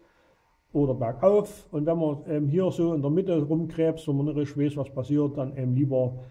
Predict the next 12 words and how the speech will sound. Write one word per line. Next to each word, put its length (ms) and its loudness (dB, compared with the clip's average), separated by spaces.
nur 180 0
ein 220 2
Prozent 400 0
riskieren, 540 -2
ne? 320 -4
So. 280 -4
Wir 140 -2
sind 200 2
also 220 -2
hier 180 6
noch 160 0
nicht 360 -2